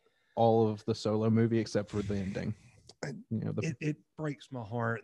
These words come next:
Speaker 2: that Solo just
Speaker 1: Solo should have been a trilogy in itself.
Speaker 2: It should have been.
Speaker 1: Like, the big problem with Solo was everything important in Han Solo's life was supposed to have happened during the plot of that one movie.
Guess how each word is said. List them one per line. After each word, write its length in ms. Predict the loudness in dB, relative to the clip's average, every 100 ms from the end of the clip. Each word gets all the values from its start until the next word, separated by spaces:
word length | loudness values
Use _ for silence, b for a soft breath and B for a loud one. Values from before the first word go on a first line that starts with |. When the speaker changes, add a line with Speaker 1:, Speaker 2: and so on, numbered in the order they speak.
| -2
Speaker 2:
that 260 | 0 0 -4 _ _ _ _ _ _ _
Solo 680 | 0 4 4 4 2 4 2
just 400 | 2 0 -2 -8 _ _ _ _ _ _ _ _ _ _ _
Speaker 1:
Solo 420 | 0 8 12 12
should 200 | 10 8
have 100 | 8
been 120 | 8 8
a 60 |
trilogy 500 | 8 6 6 6 2
in 120 | 2
itself. 680 | -2 -6 -6 -6 -10 -16 -20 _ _
Speaker 2:
It 180 | -10 -10
should 220 | -4 0 0
have 140 | -2
been. 360 | -4 -4 -6 -10 _ _
Speaker 1:
Like, 200 | 6 6
the 140 | 4 8
big 220 | 8 10
problem 300 | 10 10 10
with 120 | 6
Solo 440 | 6 8 10 8 4
was 200 | 2 -2 2
everything 560 | 4 4 2 2 0 2
important 760 | 0 -2 2 2 4 4 2 2
in 100 | 0
Han 240 | 4 4 4
Solo's 420 | 4 4 4 2
life 280 | 2 2 2
was 100 | 0
supposed 280 | 4 4 4
to 60 |
have 120 | 2 2
happened 400 | -2 4 4 6
during 220 | 6 6
the 60 |
plot 260 | 4 2 2
of 80 | 4
that 140 | 4
one 220 | 4 4 6
movie. 380 | 4 4 2